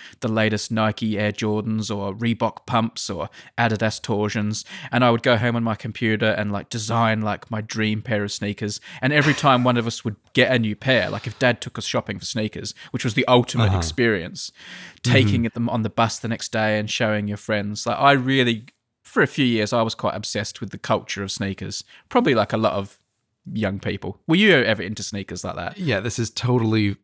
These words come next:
Speaker 2: foreign to me.
Speaker 1: Okay.
Speaker 2: I did not experience this. I don't think I knew anybody who experienced this.
Speaker 1: Okay.
Speaker 2: I didn't understand what we were stepping into when I brought this up last time.
Speaker 1: So anyway, it brought back a lot of nostalgia for me. And
Speaker 2: Oh,
Speaker 1: because of
Speaker 2: no.
Speaker 1: the success of the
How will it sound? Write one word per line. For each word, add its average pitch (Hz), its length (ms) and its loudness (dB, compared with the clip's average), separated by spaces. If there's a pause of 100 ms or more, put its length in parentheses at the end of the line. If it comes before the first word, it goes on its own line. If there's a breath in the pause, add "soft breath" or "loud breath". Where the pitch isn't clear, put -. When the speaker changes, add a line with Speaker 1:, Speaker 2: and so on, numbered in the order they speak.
Speaker 2:
foreign 87 360 -4
to - 100 -14
me. 117 100 -4
Speaker 1:
Okay. 120 220 4
Speaker 2:
I 131 80 2
did 117 160 2
not 120 160 4
experience 107 420 0
this. 104 300 0
I 123 60 0
don't 143 180 2
think 135 160 0
I 127 60 4
knew 123 180 2
anybody 101 480 0
who 69 160 -8
experienced - 560 -12
this. - 360 -12
Speaker 1:
Okay. 101 460 -4
Speaker 2:
I 131 80 0
didn't 143 160 6
understand 117 560 2
what 104 80 2
we 101 100 0
were 92 120 0
stepping 90 340 -4
into 85 320 -4
when 71 140 -10
I 73 60 -6
brought 76 240 -6
this - 120 -8
up 73 160 -8
last - 220 -8
time. - 240 -12
Speaker 1:
So - 180 4
anyway, 120 480 4
it 127 80 -4
brought 196 220 6
back 175 180 4
a 156 60 2
lot 131 160 4
of 123 100 2
nostalgia 120 560 4
for 104 220 -4
me. 101 240 -4
And 123 100 -2
Speaker 2:
Oh, - 80 0
Speaker 1:
because 311 280 2
of 82 100 0
Speaker 2:
no. 80 80 -6
Speaker 1:
the 135 60 -2
success - 500 -2
of 113 100 -4
the 110 120 0